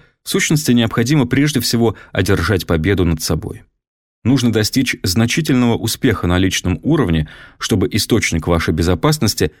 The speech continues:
находился внутри вас, а не зависел от мнения других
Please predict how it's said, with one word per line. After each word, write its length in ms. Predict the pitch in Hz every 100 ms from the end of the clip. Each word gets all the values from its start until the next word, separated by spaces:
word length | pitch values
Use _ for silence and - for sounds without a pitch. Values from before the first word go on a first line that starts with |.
| -
находился 580 | 104 107 95 127 120 101
внутри 480 | 92 104 - 135
вас, 420 | 113 85 80 - - _ _ -
а 100 | 87
не 80 | 87
зависел 400 | 95 101 107 95
от 200 | 98 -
мнения 280 | 95 82
других 540 | 78 87 78 104 120